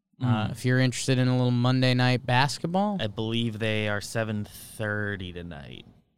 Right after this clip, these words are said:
Speaker 2: the Bucks.
Speaker 1: I
Speaker 2: That's a ten
Speaker 1: accidentally
Speaker 2: o'clock
Speaker 1: clicked
Speaker 2: game.
Speaker 1: ahead too far. Yes, they are the seven thirty game tonight. So,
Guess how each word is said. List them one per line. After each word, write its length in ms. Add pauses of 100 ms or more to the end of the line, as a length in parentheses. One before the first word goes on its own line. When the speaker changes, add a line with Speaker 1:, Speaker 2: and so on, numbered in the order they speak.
(320)
Speaker 2:
the 60
Bucks. 560
Speaker 1:
I 640
Speaker 2:
That's 280
a 60
ten 100
Speaker 1:
accidentally 160
Speaker 2:
o'clock 140
Speaker 1:
clicked 360
Speaker 2:
game. 120
Speaker 1:
ahead 360
too 160
far. 480
Yes, 580
they 180
are 60
the 100
seven 320
thirty 320
game 260
tonight. 360
So, 400